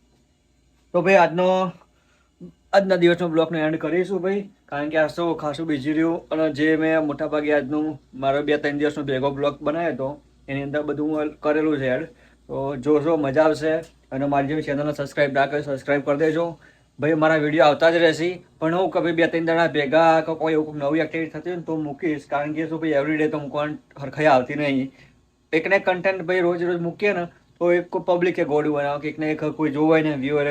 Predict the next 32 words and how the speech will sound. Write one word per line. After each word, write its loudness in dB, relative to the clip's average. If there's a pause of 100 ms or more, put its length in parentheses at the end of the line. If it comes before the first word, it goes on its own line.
(220)
ઘટી -4
જાય 0
ભાઈ. -10 (380)
એના -2
કારણે -2
ભાઈ, -4
every -2
day 0
મૂકતો -4
નહીં. -4
કંઈક -4
નવું 2
થશે, 0
બહાર 4
જવાનું 4
થાય 0
તો -2
સો 4
ટકા -2
હું -4 (160)
બ્લોગ -4
બનાવીશ -2
એનો -6 (600)
અને -2
હું 0
મૂકીશ. -2 (460)
તો -2
ભાઈ, -2 (360)
આજના 2
દિવસ 0
માટે 2
ભાઈ 0